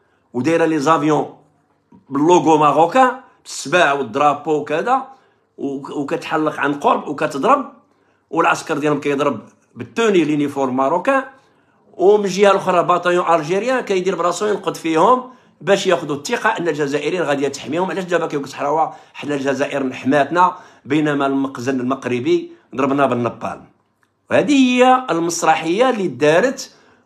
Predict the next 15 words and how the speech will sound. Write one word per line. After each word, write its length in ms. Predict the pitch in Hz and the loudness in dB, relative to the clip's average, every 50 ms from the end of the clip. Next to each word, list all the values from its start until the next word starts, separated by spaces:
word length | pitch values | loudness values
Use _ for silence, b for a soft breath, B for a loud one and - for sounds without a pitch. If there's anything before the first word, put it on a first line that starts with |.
| b | b
وربما 420 | - - 208 190 185 220 226 233 233 | -4 -4 -2 0 2 2 4 4 2
ما 120 | 226 220 | 2 2
عارفينهاش 540 | - 214 208 185 202 202 196 196 190 185 185 | 4 4 2 4 2 2 4 4 2 0 0
العسكر، 360 | 165 165 170 - - - 247 | -4 -6 -6 -6 -6 -6 -4
المهم 240 | 208 190 202 202 180 | -4 -2 -2 0 0
يقدروا 260 | 180 185 - 180 202 | -2 -4 -6 -6 -6
يكونوا 240 | 196 190 190 175 165 | -4 -4 -2 -2 0
عارفينها. 400 | 151 160 160 185 170 185 185 185 | 0 0 0 0 0 2 2 0
هذه 180 | 185 190 220 214 | 0 -2 -6 -10
تحكات 460 | 208 - - - - 202 196 196 - | -12 -14 -14 -8 -4 -2 -2 -2 -4
ليا 180 | 185 202 226 | -4 -4 -2
من 160 | 226 208 196 185 | 0 0 -2 0
طرف 360 | - 208 214 214 240 214 - | 0 0 2 2 0 -2 -4
العسكر 460 | 190 175 185 185 - - - 233 202 | -4 -6 -4 -6 -6 -6 -6 -6 -6
الجزائري، 1160 | 185 160 147 160 156 143 123 143 160 185 190 190 190 - 156 156 147 143 165 160 123 - - | -4 -4 -2 0 0 0 2 2 4 4 4 2 2 0 -2 -2 0 0 0 -2 -2 -4 -10